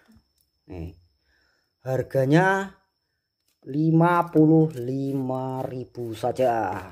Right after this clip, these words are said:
Ukuran lubang ini sama. Semua sama. Ini saya buat sendiri, sabur.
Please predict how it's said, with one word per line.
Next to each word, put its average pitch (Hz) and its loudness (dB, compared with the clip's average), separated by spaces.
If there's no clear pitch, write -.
Ukuran 180 4
lubang 175 2
ini 202 -4
sama. 165 2
Semua 139 0
sama. 120 -8
Ini 139 -14
saya 147 0
buat 139 -2
sendiri, 135 -2
sabur. 139 -4